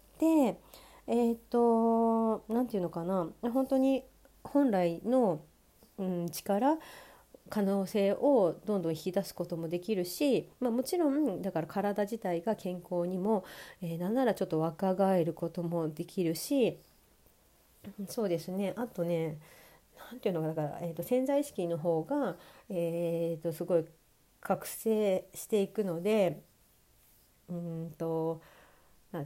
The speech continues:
直感、直感がすごい鋭くなったりする。うん、すごい簡単に言うとそういう、えー、効果があると言われてるんですけども、まずね、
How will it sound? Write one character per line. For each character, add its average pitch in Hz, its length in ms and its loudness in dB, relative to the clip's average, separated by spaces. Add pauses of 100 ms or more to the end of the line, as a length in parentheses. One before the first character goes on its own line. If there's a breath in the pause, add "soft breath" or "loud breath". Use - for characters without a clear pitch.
直 202 120 -2 (140)
感、 220 260 -4 (320)
直 196 120 -4 (100)
感 247 300 0
が 294 240 2
す - 80 -6
ご 180 140 0
い 170 40 2
鋭 196 380 -4
く 175 160 -6
な 165 120 -6
っ 156 120 -12
た 180 140 -6
り 247 400 4 (680 loud breath)
す - 220 -6
る。 156 300 -2 (200)
う 185 120 -6
ん、 160 80 -4
す 262 200 0
ご 330 120 4
い - 20 2
簡 202 200 0
単 170 180 0
に 165 60 0
言 160 80 0
う 160 40 -10
と 160 100 -2
そ 233 240 2
う 247 40 4
い 240 120 2
う、 233 440 6
え 160 140 -4
ー、 - 20 -2
効 190 220 0
果 156 140 -2
が 156 200 -4
あ 170 100 0
る 156 160 0
と 156 140 -2
言 156 100 0
わ 160 120 2
れ 180 120 0
て 202 140 0
る 180 140 0
ん 165 60 -6
で 151 140 -2
す 151 80 -12
け 156 160 -4
ど 160 140 -2
も、 196 320 2 (880 loud breath)
ま 294 400 0
ず 214 240 2
ね、 165 580 -2